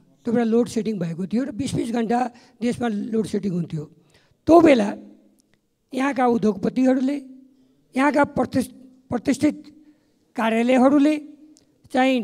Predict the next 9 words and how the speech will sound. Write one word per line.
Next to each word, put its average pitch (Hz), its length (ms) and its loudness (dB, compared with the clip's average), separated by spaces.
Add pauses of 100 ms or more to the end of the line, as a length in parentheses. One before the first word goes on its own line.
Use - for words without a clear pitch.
(120)
ट्रङ्क 277 360 -2
लाइन 262 280 0
र 247 80 -2
डेडिकेटेड 233 580 -2
लाइन 208 220 -4
मार्फत 214 400 -2 (840)
चाहिँ 240 340 0 (120)
बिजुली 233 360 0
लियो, 185 300 -2